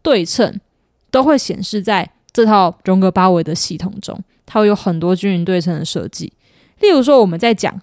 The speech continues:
J 跟 P 字母的那一集，我们说 J 跟 P 代表的是这个人格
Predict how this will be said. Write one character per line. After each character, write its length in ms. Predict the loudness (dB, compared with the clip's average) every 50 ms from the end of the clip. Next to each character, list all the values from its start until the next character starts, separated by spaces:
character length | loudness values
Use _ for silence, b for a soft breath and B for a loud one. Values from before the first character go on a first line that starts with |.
| _ -2
J 200 | 0 2 2 2
跟 220 | 2 0 -2 -2
P 240 | -4 -6 -6 -8 -8
字 240 | -8 -8 -6 -6 -6
母 120 | -6 -6
的 100 | -8 -6
那 160 | -6 -4 -4
一 60 | -4 -4
集， 280 | -6 -6 -16 -18 -18 _ b b b b b b b b b
我 100 | 0 2
们 140 | 2 2 4
说 340 | 4 4 4 4 4 2 b b b b b
J 220 | 0 2 2 4 4
跟 180 | 2 0 -2
P 220 | -2 -2 -2 0 2
代 180 | 2 2 2
表 160 | 2 0 -2
的 60 | -4 -6
是 180 | -4 -6 -4
这 100 | -4 -2
个 140 | 0 2 2
人 220 | 2 2 0 -2 -4
格 240 | -6 -6 -8 -8